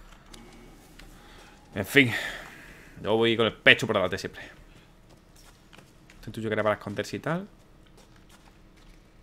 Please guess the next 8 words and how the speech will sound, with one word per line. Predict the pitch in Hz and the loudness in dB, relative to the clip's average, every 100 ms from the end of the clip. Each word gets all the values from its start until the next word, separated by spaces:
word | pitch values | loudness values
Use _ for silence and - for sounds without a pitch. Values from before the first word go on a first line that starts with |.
| - - - - - - - - | -20 -20 -20 -20 -20 -20 -20 -14
Ahora | 127 | -4
tengo | 156 | 4
varios | 190 214 | 6 6
caminos. | - 107 131 127 104 - | 4 4 4 4 0 0
Podría | 117 139 | 4 6
ir | 170 | 6
por | 170 175 | 6 6
aquí. | 165 208 185 | 6 2 -2